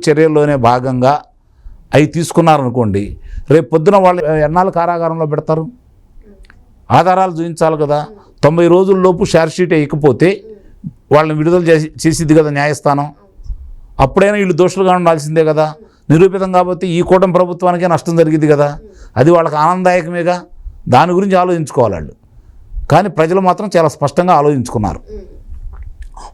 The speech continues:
వాళ్ళు స్పష్టమైన తీర్పు ఇచ్చారు. కారణం ఏంటంటే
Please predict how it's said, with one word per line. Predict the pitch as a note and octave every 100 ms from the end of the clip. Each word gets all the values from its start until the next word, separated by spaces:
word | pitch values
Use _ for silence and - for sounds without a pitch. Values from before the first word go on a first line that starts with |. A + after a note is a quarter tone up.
| B2+
వాళ్ళు | D#3 E3+
స్పష్టమైన | - C#3+ - F#3 F3
తీర్పు | D#3 C#3+
ఇచ్చారు. | D#3+ C#3+
కారణం | A#2 C#3+ E3+ F3
ఏంటంటే | D#3 C#3 B2+ C#3 G#3